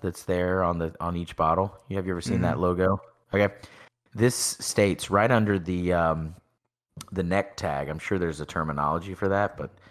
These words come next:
Speaker 1: it says "Fiercely independent product of Canada."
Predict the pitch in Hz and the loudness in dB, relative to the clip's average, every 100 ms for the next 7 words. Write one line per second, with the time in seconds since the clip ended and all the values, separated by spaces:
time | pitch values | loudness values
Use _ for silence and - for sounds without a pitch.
0 | - _ _ - 87 - - 139 139 - | -20 _ _ -2 -2 -2 -2 2 2 2
1 | 131 120 104 107 - 101 92 90 90 82 | 0 2 2 2 0 -4 -4 -4 -2 -2
2 | 80 - - - 76 69 69 69 | -2 -10 -20 -16 -12 -12 -12 -16